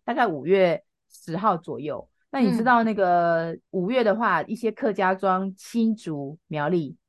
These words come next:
Speaker 1: 五月什么东西最多？四、五月，桐花最多。
Speaker 2: 桐花，五月
Speaker 1: 是的。
Speaker 2: 雪，嗯。
Speaker 1: 没有，我跟你讲，应该要叫四月雪。为什么呢？我在想说五月雪嘛，那我说五月十号去一定可以看到盛开。
Speaker 2: 嗯。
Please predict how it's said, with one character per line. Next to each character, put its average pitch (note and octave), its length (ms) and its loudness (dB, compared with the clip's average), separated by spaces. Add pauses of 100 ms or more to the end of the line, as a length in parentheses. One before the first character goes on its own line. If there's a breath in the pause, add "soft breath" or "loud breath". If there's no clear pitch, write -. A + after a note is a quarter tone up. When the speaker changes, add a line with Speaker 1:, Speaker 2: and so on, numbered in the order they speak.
(200)
Speaker 1:
五 E3 120 -4
月 A#3 120 4
什 A3+ 140 -2
么 C#3 120 -4
东 E3+ 200 -2
西 E3+ 140 -6
最 D3+ 220 -6
多？ C3+ 320 -10
四、 - 200 -6
五 D3+ 140 -2
月， D#3 200 -6 (480)
桐 G3+ 240 -2
花 A3 200 8
最 G#4 100 4
多。 G#4 80 4
Speaker 2:
桐 A#4+ 80 8
花， A#4 100 8 (720)
五 D#4 100 -2
月 G#4 120 2
Speaker 1:
是 A#4+ 80 4
的。 C#4 300 6
Speaker 2:
雪， A#3+ 840 -2 (100)
嗯。 A3+ 480 -6 (320)
Speaker 1:
没 G3 140 2
有， B3+ 140 8
我 A#3 100 6
跟 C#4+ 160 4
你 D#4 40 -2
讲， E3 360 2
应 A#3+ 140 -2
该 C4+ 140 2
要 C4 100 2
叫 C4 120 -2
四 C4 320 -8
月 G#3+ 160 0
雪。 C3+ 280 -12
为 B3 100 -2
什 F#3+ 160 -6
么 C#3 120 -6
呢？ C#3+ 200 -4
我 E3 100 2
在 D#4 160 2
想 G#3 220 0
说 B3 120 4
五 G#3+ 140 2
月 C#4 220 4
雪 F3 240 -4
嘛， D3 180 -2
那 C4+ 140 2
我 G3 80 2
说 C#4+ 120 2
五 G3 120 0
月 B3 160 -2
十 - 220 -8
号 A#3+ 120 4
去 A#3 220 -6
一 G3+ 60 -2
定 B3+ 120 -2
可 B3 80 -4
以 G#3+ 80 -4
看 A#3+ 140 -4
到 G3+ 100 0
盛 F3 220 -6
开。 D3+ 300 -4
Speaker 2:
嗯。 C#3+ 60 -6